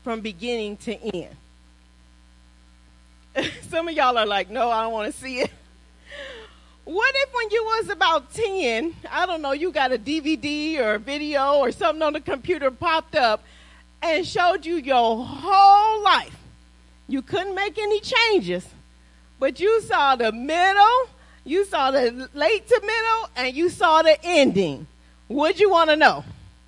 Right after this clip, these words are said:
<laughs> Nobody wants to know. <laughs> Oh, 'cause he's like, "You can't change it." <laughs>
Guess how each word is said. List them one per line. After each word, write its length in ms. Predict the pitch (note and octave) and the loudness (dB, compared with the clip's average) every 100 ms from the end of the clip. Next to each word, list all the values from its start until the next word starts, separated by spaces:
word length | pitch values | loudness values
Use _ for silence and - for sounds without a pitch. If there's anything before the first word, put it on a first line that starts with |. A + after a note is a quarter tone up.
| _ _ _ _ - - - | _ _ _ _ -20 -20 -20
<laughs> 1500 | - - - - - - - - - - - - - - - - | -20 -20 -20 -20 -20 -20 -20 -20 -20 -20 -20 -18 -14 -14 -16 -12
Nobody 560 | F4+ A4 C#5 B4+ B4 | 2 2 6 6 6
wants 320 | A#4 A#4+ C5 - | 4 4 2 2
to 140 | A4+ | 0
know. 340 | F#4+ A4 C#5+ - | 6 6 6 4
<laughs> 40 | - - - - - - _ - _ - - - - - - | -12 -20 -20 -20 -20 -20 _ -20 _ -20 -20 -20 -20 -16 -2
Oh, 120 | D#4+ | 0
'cause 180 | - F#4 | 2 0
he's 160 | G4 F#4 | 0 0
like, 220 | D#4+ C#4 | 0 0
"You 80 | F4+ | -2
can't 280 | - C4 - | -2 -4 -2
change 520 | G#4+ F4 - C4+ - | 0 0 0 -6 -4
it." 300 | - - F4 | -4 -4 -12
<laughs> 260 | - F4 | -14 -18